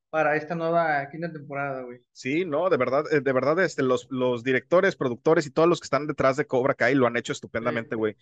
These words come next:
Speaker 2: Es una, es una serie fantástica, de verdad que sí.
Speaker 1: La, la verdad que sí, güey. Y, y esa mezcla, esa mezcla, ah, entre lo, la nostalgia y cómo de manera muy correcta introducen a personajes de las películas pasadas,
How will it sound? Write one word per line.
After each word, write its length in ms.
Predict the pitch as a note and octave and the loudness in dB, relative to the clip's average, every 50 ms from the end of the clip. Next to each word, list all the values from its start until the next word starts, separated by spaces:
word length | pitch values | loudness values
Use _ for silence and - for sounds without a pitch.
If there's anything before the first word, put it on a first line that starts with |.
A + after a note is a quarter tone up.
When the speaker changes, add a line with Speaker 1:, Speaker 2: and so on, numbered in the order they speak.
| _ _ _ - | _ _ _ -6
Speaker 2:
Es 160 | A#2+ A#2 - | -6 -4 -4
una, 200 | D3 D3 C#3 B2 | -2 -4 -2 -2
es 160 | B2 A#2+ - C#3+ | -2 -4 -6 -4
una 160 | D3 C#3 B2 | -4 -4 -2
serie 200 | - B2+ C#3 C3 | -2 -2 -2 -2
fantástica, 520 | B2 G#2 - G#2 G#2 - - - - G2 F#2+ | -2 -4 -2 -4 -6 -6 -8 -12 -10 -8 -6
de 60 | G2 | -4
verdad 240 | G2 G2 G#2+ A2+ A2 | -4 -4 -4 -4 -6
que 120 | - B2 | -6 -12
sí. 180 | - G#2+ G2 - | -14 -16 -16 -16
Speaker 1:
La, 200 | - - - - - | -14 -16 -16 -14 -12
la 140 | E3+ D#3 D#3 | -8 -6 -4
verdad 220 | D#3+ E3+ F3 F3 | -4 -4 -4 -4
que 100 | F3+ F3 | -6 -8
sí, 120 | F3 E3+ | -8 -8
güey. 400 | D#3 D3+ D3+ E3 F3 F#3+ F3 F3+ | -8 -8 -6 -4 -4 -4 -4 -4
Y, 40 | G3+ | -4
y 40 | G#3+ | -4
esa 200 | A3 A3 D#4 C#4 | -2 -2 -2 0
mezcla, 640 | A3+ B3+ D#4+ D#4+ - F4 C#4+ A#3 F#3 D3+ - - - _ _ _ - | 0 0 0 -2 -2 -2 0 0 0 -2 -4 -8 -18 _ _ _ -14
esa 220 | F#3 F3+ F3+ C#4 C4+ | -12 -8 -6 -4 -2
mezcla, 640 | C4 C4 C4+ C4 - C#4 C#4 C#4 C#4 C4+ - - _ _ _ _ - | -2 -2 -2 -2 -2 -2 -2 -2 -2 -2 -6 -14 _ _ _ _ -6
ah, 260 | D3+ D3+ C#3+ - - - _ | -4 -4 -4 -4 -6 -10 _
entre 360 | F3 F3+ F3+ F3 F3 F3+ F3 E3+ | -6 -4 -4 -2 0 0 0 2
lo, 280 | E3 E3 D#3 D#3 D3+ | 2 2 2 0 0
la 180 | D#3 E3 F3 F3 | 2 2 2 2
nostalgia 840 | F3 E3 E3 - - F#3 F#3+ G3 F#3+ F#3+ A3 G#3 G3+ F#3 - - - - - | 0 -2 -4 -4 -2 0 0 0 0 -2 -2 0 0 0 -2 -6 -14 -16 -12
y 180 | F3+ F3+ F3 F3 | -10 -10 -8 -6
cómo 520 | F3+ F3+ F#3 G3 G#3+ G#3+ G#3+ G3 F3+ - | -6 -4 -4 -4 -4 -4 -4 -4 -4 -4
de 160 | F3 F3 F3 | -2 -2 0
manera 680 | E3+ E3 D#3+ D#3+ E3 F3 F#3+ G#3+ A3 G#3+ G#3 F#3 E3 D#3 | 0 -2 -2 -2 -2 -2 -2 0 0 0 0 0 -2 -2
muy 280 | D#3 F3 G3 G3+ G#3 - | -2 -4 -6 -6 -6 -4
correcta 480 | - B3 A3 G3+ A3 A3+ A3+ - B3 | -4 -2 0 0 0 0 0 -2 -2
introducen 680 | A#3 A3 A3 - F#3+ F3 F3+ F3+ F3+ F#3+ A3 A3 A3 - _ _ _ _ _ - | -2 -4 -6 -8 -6 -4 -4 -4 -4 -6 -8 -8 -10 -12 _ _ _ _ _ -10
a 200 | E3 E3 E3 - | -10 -8 -4 -2
personajes 680 | F#3 E3+ E3+ F3 E3+ E3 E3+ A3 G#3+ G3 F3 - _ _ | -2 -2 -2 -2 -4 -4 -6 -8 -10 -12 -12 -16 _ _
de 240 | - D3+ D3+ D#3+ D#3 | -14 -6 -2 -2 0
las 220 | D#3 D#3 D3 - - | 0 -2 -4 -6 -8
películas 440 | E3 D3+ D3+ D3+ D3+ A3 A3 - - - | -12 -12 -10 -8 -6 -6 -8 -8 -8 -6
pasadas, 580 | - A#3+ A3+ - A3+ G3 G3+ B3+ D#4 - - | -6 -4 -2 0 0 2 2 0 -2 -4 -8